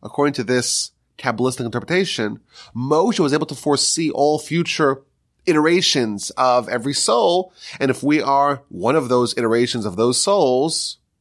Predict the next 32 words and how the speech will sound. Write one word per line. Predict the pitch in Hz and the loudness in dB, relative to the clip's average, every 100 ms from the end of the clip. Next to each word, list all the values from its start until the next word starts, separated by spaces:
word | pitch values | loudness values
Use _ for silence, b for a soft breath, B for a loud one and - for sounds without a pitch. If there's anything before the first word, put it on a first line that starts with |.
| _ _ | _ _
well | - 95 | -6 -4
then | 95 95 92 101 | -2 -2 -2 -8
Moshe | - 90 90 - 87 98 - | -6 -4 -2 -2 -4 -6 -8
saw | - 110 113 101 | 0 2 4 0
us | 98 - - - | -4 -6 -10 -14
and | 95 | -8
evaluated | 87 98 98 95 87 | -2 -2 -2 -4 -4
us | 82 - | -6 -6
and | - | -10
counted | - 104 110 92 | -4 -4 -4 -6
us | 90 - - B B B | -6 -8 -10 B B B
and | 113 113 110 B B | 0 0 -2 B B
enumerated | 139 139 156 240 247 156 127 113 107 | -6 -4 -2 -2 -2 -2 -2 -2 -2
us, | 117 135 - | -2 -4 -6
and | 101 | -6
we | 107 | -4
were | 113 | -4
part | - 101 104 | -2 -2 0
of | 101 90 | 0 -4
his | 98 95 - - - _ _ | -4 -2 -4 -4 -10 _ _
purview. | 233 254 113 90 - _ _ _ _ _ _ _ _ _ _ _ _ _ _ _ _ _ _ _ _ b b b - | 0 0 -2 -8 -10 _ _ _ _ _ _ _ _ _ _ _ _ _ _ _ _ _ _ _ _ b b b -4
But | 110 | 0
again, | 127 | 2
I'm | 123 | 2
trying | 139 120 | 2 0
to | |
stress | - 139 101 - - | 2 2 2 0 -4
that | 107 104 - | -4 -6 -2
these | 127 151 139 - - _ _ _ _ | 0 0 0 -2 -6 _ _ _ _
people | 123 175 185 82 90 - | 0 0 0 -8 -10 -2
were | 110 | -2
people, | 110 151 - 113 160 240 | 2 0 0 -2 -2 -4